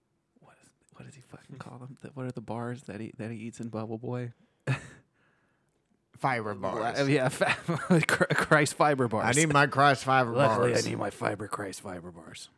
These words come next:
Speaker 2: I was gonna say, I've been, uh, d-, so quarantined that I, I keep getting in smaller and smaller spaces.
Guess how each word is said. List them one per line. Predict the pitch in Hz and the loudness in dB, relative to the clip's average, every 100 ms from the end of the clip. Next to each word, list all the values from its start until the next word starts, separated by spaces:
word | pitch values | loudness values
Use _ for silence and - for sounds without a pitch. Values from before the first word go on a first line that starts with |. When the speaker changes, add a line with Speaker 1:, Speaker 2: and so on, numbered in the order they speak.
| _ | _
Speaker 2:
I | - | -4
was | 117 | -2
gonna | 123 117 | -2 -2
say, | 127 117 | 2 2
I've | 117 123 | 2 4
been, | 131 117 | 2 2
uh, | 104 95 90 | 0 0 -2
d-, | 87 90 87 | -4 -8 -8
so | - - - 131 131 | -8 -8 -2 -2 -2
quarantined | - 120 110 98 117 104 98 | -4 -4 -4 -4 -6 -6 -4
that | 95 | -2
I, | 95 104 | -4 -4
I | 107 98 - _ - | -4 -4 -10 _ -10
keep | 117 | -4
getting | 123 110 | -2 -4
in | 95 | -6
smaller | - 117 104 98 | -4 -2 -2 -2
and | 92 | -6
smaller | - 107 90 | -4 -4 -4
spaces. | 87 - 107 107 82 67 - | -8 -6 -4 -4 -6 -10 -10